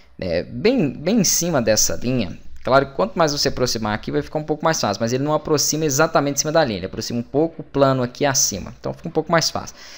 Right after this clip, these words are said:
Se você tiver com ela em cima da linha, a posição Y, ela é zero. Percebam pelo seguinte aqui embaixo, eu tenho uma vírgula que separa as posições. Depois dessa vírgula, a posição é o Y.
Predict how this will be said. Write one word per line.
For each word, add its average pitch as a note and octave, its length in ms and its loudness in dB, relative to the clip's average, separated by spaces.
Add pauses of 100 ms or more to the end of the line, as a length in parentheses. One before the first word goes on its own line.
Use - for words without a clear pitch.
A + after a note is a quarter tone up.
(120)
Se - 80 -8
você A3 160 4
tiver G3+ 280 6
com F3 140 4
ela C3 180 8
em A#2+ 40 2
cima G3 240 2
da B2+ 140 6
linha, C#3 380 0
a C3 80 2
posição C3 680 4 (720)
Y, D#3+ 500 2 (240)
ela C3 260 10
é E3+ 100 10
zero. G2 340 0 (680)
Percebam B3 480 4
pelo A#3+ 260 6
seguinte D#3 560 2
aqui D3 200 -4
embaixo, G#2 500 -2 (440)
eu F#3 100 10
tenho A3 220 6
uma B3 120 10
vírgula C3 600 2
que - 180 -8
separa A#2 800 6
as C3 180 2
posições. B2 840 0 (260)
Depois G#3+ 440 8
dessa F3 280 6
vírgula, B2 500 4
a C3 80 4
posição C3 480 2
é B2+ 60 6
o B2+ 140 4
Y. - 360 -4